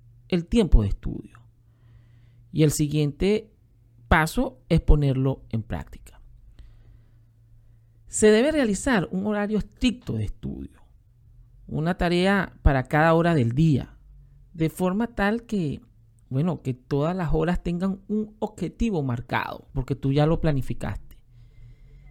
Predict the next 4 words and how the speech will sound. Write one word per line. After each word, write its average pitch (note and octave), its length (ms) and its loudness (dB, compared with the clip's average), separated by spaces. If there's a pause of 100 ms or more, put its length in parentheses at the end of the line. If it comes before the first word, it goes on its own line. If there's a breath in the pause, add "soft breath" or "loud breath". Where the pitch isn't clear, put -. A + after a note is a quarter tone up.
Si - 140 -6
empiezas F3 720 0
con C#3 240 -4
anticipación, C#3+ 960 -4